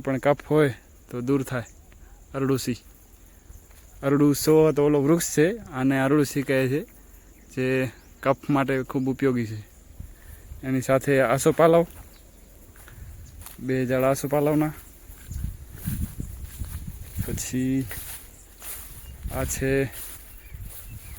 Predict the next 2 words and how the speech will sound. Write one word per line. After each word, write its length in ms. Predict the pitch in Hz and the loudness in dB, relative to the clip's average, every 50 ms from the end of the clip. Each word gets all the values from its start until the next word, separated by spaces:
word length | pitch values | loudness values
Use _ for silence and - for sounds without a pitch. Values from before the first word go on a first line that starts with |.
| - - - - - | -12 -12 -10 -8 -6
સીતાફળ, 520 | - 151 - - 165 147 127 151 147 - - - - - - - - - - - - - - - - - - - - - - - - - - - - - - - - - - - - - - - - - - - - - - - - - - - - - - - - - - - - - - - - - - - - - - - - | -6 0 4 4 4 6 6 2 2 0 -2 -8 -14 -14 -14 -14 -16 -16 -14 -12 -12 -12 -12 -12 -12 -12 -12 -12 -14 -14 -14 -14 -14 -14 -14 -14 -14 -14 -14 -14 -14 -14 -14 -14 -12 -12 -12 -12 -12 -14 -14 -14 -14 -16 -16 -16 -16 -16 -16 -16 -16 -14 -14 -12 -12 -12 -14 -14 -16 -18 -16 -16 -16 -16 -14 -16 -16 -14 -10 -10 -6
સીતાફળ. 600 | - - 143 127 - 143 131 123 - 135 135 131 | -4 -4 -2 -2 0 0 -2 -2 -2 -4 -4 -4